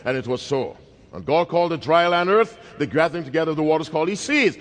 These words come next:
So the dry land, it was there on day three, before Adam was made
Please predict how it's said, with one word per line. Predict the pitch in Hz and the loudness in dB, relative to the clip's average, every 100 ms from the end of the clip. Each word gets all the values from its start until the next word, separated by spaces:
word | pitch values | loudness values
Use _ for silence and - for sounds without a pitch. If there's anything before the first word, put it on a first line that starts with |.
| - | -10
So | - 180 | -4 -2
the | 170 | 0
dry | 147 226 240 | 4 4 6
land, | 233 226 226 | 4 2 0
it | 180 | -4
was | 165 170 131 | -4 -4 2
there | 196 196 180 - - | 4 4 2 -4 -2
on | 160 147 | -2 2
day | 170 190 185 160 123 | 4 6 4 2 -10
three, | - 180 185 190 - - - - - - - - | -12 -4 -2 -4 -8 -20 -20 -20 -20 -20 -20 -6
before | 147 160 160 | -2 0 2
Adam | 160 160 | 2 2
was | 156 123 | -4 -4
made | 143 139 135 | -2 -2 -2